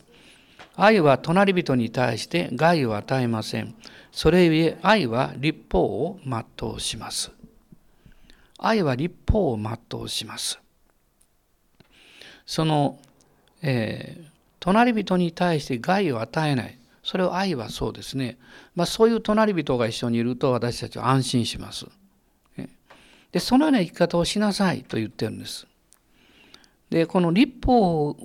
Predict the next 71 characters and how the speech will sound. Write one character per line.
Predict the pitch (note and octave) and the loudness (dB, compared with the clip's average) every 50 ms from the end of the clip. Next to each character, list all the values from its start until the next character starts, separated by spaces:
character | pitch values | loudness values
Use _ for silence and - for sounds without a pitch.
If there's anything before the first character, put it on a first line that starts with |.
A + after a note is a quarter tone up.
| - - - - | -20 -18 -8 -2
に | F3 E3 E3+ | 0 2 4
よ | F#3 F#3 F#3 | 4 2 0
っ | |
て、 | - - _ _ - - E3+ D#3 | -4 -10 _ _ -4 0 0 0
律 | C#3+ F3+ C4 C4 - - | 2 0 -2 -2 -2 2
法 | - F#3 | 4 4
を | E3+ D3+ | 6 4
自 | C3 C3+ | 4 2
分 | B2 C3 | 2 2
で | C3 B2+ | 4 4
守 | A#2+ B2+ E3 G#3+ A#3+ C4 C#4+ D4+ | 4 4 4 4 4 4 4 4
ろ | D4+ D4 | 2 2
う | B3 | 2
と | - E3 C3+ | 0 -2 -2
し | - - | -2 -4
て | - | -6
は | G#2+ | -6
難 | G#2+ B2 C3+ - - - C#3+ B2+ | -4 -6 -6 -6 -4 -4 -4 -4
し | - - A2 | -4 -6 -8
い | |
ん | G2+ | -10
で | G#2+ A#2+ | -12 -14
す | - - | -14 -10
け | - | -6
ど、 | G#2+ A#2 E3+ A#3+ - - _ _ _ _ _ _ _ _ _ _ _ - | -2 0 0 -2 -2 -8 _ _ _ _ _ _ _ _ _ _ _ -2
で | G3 G#3 | 0 2
も、 | G3 F3 F3 F#3+ - - - - - - _ | 4 4 4 2 2 -2 -14 -20 -20 -12 _
イ | - E3 G#3 | 0 4 4
エ | B3 C#4+ | 4 4
ス | - - | 2 0
様 | - A3+ G#3 G3+ G3 G3 | 2 2 2 4 4 4
の | G3 G#3+ A3 G#3 E3+ - - - - - | 4 4 4 4 2 0 -4 -12 -18 -10
贖 | - D3 C#3+ C#3 - - E3+ F3+ F#3+ F#3+ F#3+ F#3+ F#3+ F#3 | -6 -4 -4 -2 -2 0 2 2 4 4 4 4 4 4
い | F#3 | 4
に | F#3 | 4
よ | F#3+ G3+ | 2 2
っ | G3 | 0
て | G3 - - - | -2 -6 -6 -6
神 | - - - G#3 G#3+ G#3+ | -4 -4 -2 -2 0 0
様 | F#3 - E3+ D3 C#3 | 0 0 0 0 0
に | B2+ A#2 | 0 0
愛 | A2+ C3 D3+ D#3+ D#3+ | 0 0 -2 -2 -2
さ | - G3+ G3 | -2 -2 0
れ | G#3 G#3 | 0 -2
て | G#3 - B3 | -2 -2 -2
い | A#3+ | -2
る | C4 A3 | -2 -4
生 | E3+ - | -6 -8
き | - | -10
方 | - C3+ A#2 - A#2 | -12 -10 -8 -6 -6
を | A2+ A2+ | -8 -8
す | - - | -8 -8
る | C#3+ D3 D3 | -8 -6 -6
と | D#3 D3+ | -6 -8
き | C#3+ - C#3 | -6 -6 -4
に、 | D3 F#3 G#3+ A3+ F#3 C#3 - - - _ _ _ _ _ _ - | -2 0 0 0 -2 -4 -8 -14 -20 _ _ _ _ _ _ -12
私 | - C#3 C3 C#3 C#3 C3+ - | -8 -4 -2 -2 -2 -4 -6
た | A#2+ A2+ | -8 -8
ち | - A2 | -8 -8
は | G#2 | -8
律 | A2+ D3 G3+ G#3 - - | -6 -6 -8 -8 -10 -8
法 | - G2+ | -6 -6
を | G2 F#2 F2 - _ _ _ _ _ _ _ _ _ _ _ _ | -6 -6 -8 -12 _ _ _ _ _ _ _ _ _ _ _ _
守 | - F3 G#3+ A#3+ C4 B3+ B3 | -2 0 2 2 2 2 0
っ | - - | -4 -4
て | - A3 G#3 | -2 -2 0
い | G#3 G#3 | 0 0
る | G#3 G#3 | -2 0
も | G3 F#3 F3 | 0 0 0
の | D3+ A2 - - - _ | 0 -2 -4 -8 -14 _
に | - D#3+ F3+ F#3+ - - | -4 -2 -2 -2 -2 -4